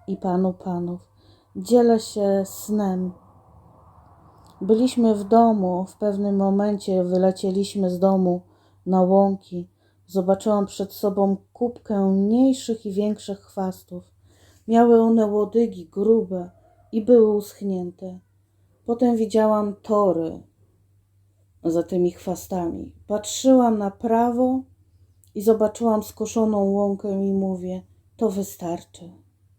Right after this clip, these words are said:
Po lewej stronie naprzeciw nas łąki były skoszone i było to ładne. I przyszedł se-, i przyszedł wykład snu od Pana. Sen ukazuje dzieci Boże,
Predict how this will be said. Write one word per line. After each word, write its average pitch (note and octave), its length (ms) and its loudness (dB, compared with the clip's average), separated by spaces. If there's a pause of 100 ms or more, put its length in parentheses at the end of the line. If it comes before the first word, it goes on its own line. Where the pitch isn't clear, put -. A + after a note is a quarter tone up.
(720)
Po A#3 100 2
lewej C4 300 6
stronie B3 460 0
naprzeciw G#3 880 -10
nas G#3 460 -8 (600)
łąki G#3 460 0
były F3+ 260 -2
skoszone F#3 840 -6
i F#3+ 80 -6
było G3 300 0
to G3 160 -8
ładne. F3+ 580 -6 (800)
I A#3+ 80 -10
przyszedł A#3 500 -10
se-, - 400 -8 (120)
i G3+ 100 -12
przyszedł G#3+ 480 -6 (100)
wykład G#3 440 -2
snu F#3 480 -4
od F#3 120 -12
Pana. F#3 400 -6 (2500)
Sen C#4 380 6
ukazuje A#3+ 840 4
dzieci B3+ 440 0
Boże, E3+ 600 -2